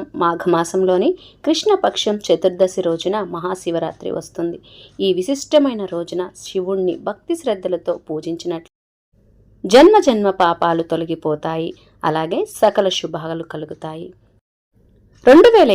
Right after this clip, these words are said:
ఇరవై ఆరులో ఈ మహాశివరాత్రి పదిహేనవ తేదీ వస్తుందా,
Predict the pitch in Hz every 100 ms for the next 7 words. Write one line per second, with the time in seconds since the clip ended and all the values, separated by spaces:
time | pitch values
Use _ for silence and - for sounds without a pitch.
0 | 185 160 165 165 160 160 185 277 - _
1 | - 214 196 175 190 185 175 165 160 156
2 | 214 320 - _ _ - 220 339 427 403
3 | 269 247 185 175 175 165 - 156 156